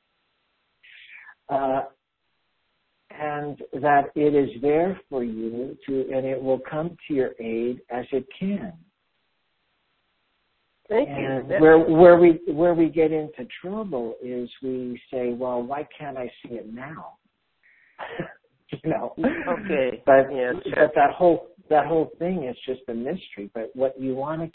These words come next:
Speaker 1: keep an eye on, that's what, what, what all, all of, all three of you have shared,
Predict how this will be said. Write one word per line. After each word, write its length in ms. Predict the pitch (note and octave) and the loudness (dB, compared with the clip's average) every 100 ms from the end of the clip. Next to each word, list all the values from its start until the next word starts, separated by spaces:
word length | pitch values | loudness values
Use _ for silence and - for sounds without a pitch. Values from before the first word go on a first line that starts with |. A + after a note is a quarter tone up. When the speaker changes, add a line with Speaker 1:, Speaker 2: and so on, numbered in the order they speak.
| - | -8
Speaker 1:
keep 200 | C3 - _ A#2+ | -8 -8 _ -10
an 120 | A#2 | -6
eye 280 | B2+ D#3 D3 | -6 -6 -8
on, 240 | G#2 A2 | -8 -4
that's 240 | B2 B2 - | -4 -6 -8
what, 120 | B2+ - B2+ | -10 -10 -12
what, 600 | C3 C3 - B2+ B2+ C3+ | 0 0 0 -6 -12 0
what 200 | C3+ - | 2 4
all, 500 | C#3 D3+ E3 F3 _ - | 2 2 2 -4 _ -2
all 260 | D3 E3+ F3 | 2 4 2
of, 80 | - | -2
all 240 | D3+ E3 - | 0 0 0
three 220 | - E3 E3+ | -4 0 0
of 80 | |
you 200 | C#3+ C#3+ | -2 -6
have 120 | B2 B2 - - - | -6 -10 -20 -20 -12
shared, 500 | C3+ F#2 F2 G2+ | -10 -10 -14 -16